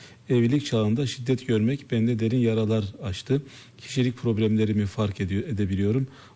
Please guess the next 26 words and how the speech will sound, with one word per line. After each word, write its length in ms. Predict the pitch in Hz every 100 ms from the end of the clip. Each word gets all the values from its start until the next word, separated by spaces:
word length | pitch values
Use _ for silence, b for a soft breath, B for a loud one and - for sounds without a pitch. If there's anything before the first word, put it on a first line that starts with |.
| -
Onlarla 400 | 120 127 127 117
mücadelemde 680 | 110 113 107 107 104 113
çok 280 | 135 143 117
yol 160 | 120 113
aldım. 400 | 92 90 117 156 - B B B B -
Oldum 400 | 123 117 131 117
diyemiyorum 520 | 127 131 113 104 120
ama 240 | 110 135
çok 300 | 120 139 120
düzelme 340 | 104 104 95 95
gösterdim. 560 | 95 90 95 95 135 - B B -
Önceden 380 | 135 120 123 127
yalan 280 | 120 127 131
söyleyen, 500 | 127 110 104 101 113
kendini 420 | 120 113 117 123
öven, 300 | 113 104 110
hatta 360 | 113 117 113
hırsızlık 440 | 110 113 120 127 123
yapan 320 | 104 107 101
bir 100 | 117
insanken 580 | 113 101 110 101 135 139 B B B
şimdi 320 | - 135 123
pembe 300 | 127 120 117
yalan 380 | 123 113 127 120
dahi 180 | 104 98
söylemeyen, 680 | - 107 110 107 101 135